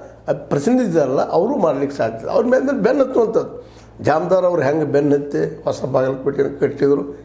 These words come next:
ಇವತ್ತಿಗೂ ಆ ಬಾಗಲಕೋಟೆ ಜೊತೆಗೆ ನವ, ಆ, ಏನು ನೀವು ಹೇಳ್ತೀರಿ, ಆ ಒಂದು ನವ ಕರ್ನಾ-, ನವ ಬಾಗಲಕೋಟೆ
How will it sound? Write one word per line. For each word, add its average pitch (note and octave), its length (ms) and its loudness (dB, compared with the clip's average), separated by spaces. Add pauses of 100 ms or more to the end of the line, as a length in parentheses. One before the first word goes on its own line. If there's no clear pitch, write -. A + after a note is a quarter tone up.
(100)
ಇವತ್ತಿಗೂ A3 600 2
ಆ G#3 180 2
ಬಾಗಲಕೋಟೆ D3 420 0
ಜೊತೆಗೆ D3 340 -2
ನವ, C3 500 0 (420)
ಆ, D3 200 2
ಏನು D3 280 2
ನೀವು D3 180 2
ಹೇಳ್ತೀರಿ, B2+ 580 0
ಆ C#3 280 2
ಒಂದು C#3 520 0 (340)
ನವ E3+ 400 2
ಕರ್ನಾ-, D3 520 2
ನವ E3+ 500 0
ಬಾಗಲಕೋಟೆ D3 500 0